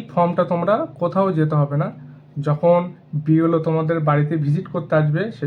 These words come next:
সময় এই ফর্মটা দেওয়া হবে, এই ফর্মটা ফিল আপ করতে হবে তোমাদের সেই সময়, ঠিক আছে? দুটো ফর্ম দেবে, একটা ফর্ম বিএলও নিয়ে যাবে, একটা ফর্ম তোমার কাছে রেখে যাবে, ঠিক আছে? তোমাকে দিয়ে দেবে। তো এই হচ্ছে ব্যাপার। তো আরও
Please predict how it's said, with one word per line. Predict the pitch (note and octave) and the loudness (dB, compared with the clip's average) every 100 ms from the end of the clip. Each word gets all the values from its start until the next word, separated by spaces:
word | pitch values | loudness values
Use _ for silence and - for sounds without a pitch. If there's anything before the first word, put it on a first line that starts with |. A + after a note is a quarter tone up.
| D3 | -4
সময় | D#3 F3 | -4 -4
এই | E3 - | -6 -2
ফর্মটা | D#3 D3+ D3+ | 0 2 0
দেওয়া | C#3+ C#3+ D3+ | -2 -2 -2
হবে, | D#3+ - - - - | -2 -6 -12 -14 -4
এই | D#3+ E3+ | -4 0
ফর্মটা | F3 E3+ F3+ F#3 | -2 0 -4 0
ফিল | D#3 | 0
আপ | D3 - | 0 -4
করতে | C#3+ C#3+ | -8 -8
হবে | C3+ | -8
তোমাদের | C#3 C3+ C3 C#3 | -8 -10 -8 -10
সেই | C#3+ C3 | -10 -10
সময়, | F#3+ - - - | -12 -14 -18 -12
ঠিক | A3 | -6
আছে? | A#3 - D3 - - - - | -4 -6 -14 -16 -20 -14 -6
দুটো | F3 F#3+ | 0 0
ফর্ম | F#3 F#3 F#3 | 2 2 2
দেবে, | F#3 A#3 A#3 E3 | -2 -4 -4 -4
একটা | D#3 | -2
ফর্ম | D#3+ F3 G#3+ G3 | -2 0 -2 -2
বিএলও | D#3 D#3+ D#3+ | 0 0 0
নিয়ে | E3 | 0
যাবে, | E3 F#3+ | 0 0
একটা | E3+ D3+ D#3+ | 0 -2 -4
ফর্ম | D#3 G3+ | -2 -4
তোমার | F3 D#3 D#3 | -2 -2 -2
কাছে | E3 B3+ E4+ - - | -4 -4 -8 -14 -4
রেখে | E3 D3+ D3 | -2 0 0
যাবে, | C3 C3 - | -4 -10 -8
ঠিক | G#3+ | -6
আছে? | A3 D#3+ D#3 - | -4 -4 -8 -6
তোমাকে | E3+ F3 F3 D#3+ | -2 0 -2 -2
দিয়ে | F#3 E3+ C#3 | -2 0 -2
দেবে। | C3 D3 - - - - - | -6 -12 -16 -20 -20 -14 -6
তো | F#3+ | -4
এই | G3 G3+ G#3+ | 0 2 2
হচ্ছে | G#3+ G#3+ | 0 -4
ব্যাপার। | E3 D#3 F#3+ - - - - - - | -2 0 0 -2 -18 -20 -20 -20 -4
তো | D#3+ D#3+ D3+ - | 0 2 0 -6
আরও | - E3 G#3+ G#3+ | 0 2 2 -2